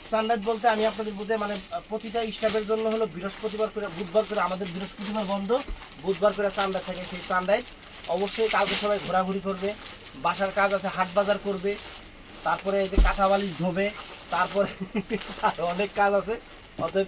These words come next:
কেউ ফোন করলে কেউ রিসিভ করবে না, এই হলো মেইন সমস্যা। তো ফ্রেন্ডস এইটাও চমৎকার। আরে গো, আহ, আমার আপারা খুশি হয়ে যাবে যে জুয়েল ভাই কি দিছেন, কান্দে। এই দেখেন, শাড়ি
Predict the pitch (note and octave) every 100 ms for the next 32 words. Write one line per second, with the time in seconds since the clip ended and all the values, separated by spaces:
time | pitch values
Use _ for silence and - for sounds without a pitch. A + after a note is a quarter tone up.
0 | - G#3 C4+ C4 - - - - G3 F#3+
1 | F#3+ F#3 E3+ F3+ E3+ D3 D#3 C#3+ B2+ B2
2 | - - - G#3 G3 F#3 D3+ D3+ C#3 B2+
3 | - - - - D3+ F3 D3+ - - F3
4 | F3+ F3+ F3 D#3 C#3 - - - - E3
5 | G3 A3 E3+ G3 B3+ - - - - -
6 | C#4+ - - - - - - - - -
7 | - - - D#3+ F#3+ G#3 C4+ - C4+ C#4+
8 | - C4+ G3+ C4+ C4 C4 A#3+ A3 A3 G3
9 | B3+ B3 B3+ B3+ G3+ - A3 F#3+ A#3 G#3+
10 | G#3 D3+ A2+ - - - - - - -
11 | - F3 F#3+ G3 D#3 - - - - -
12 | C#3+ E3 F#3 E3+ D#3 F3+ G3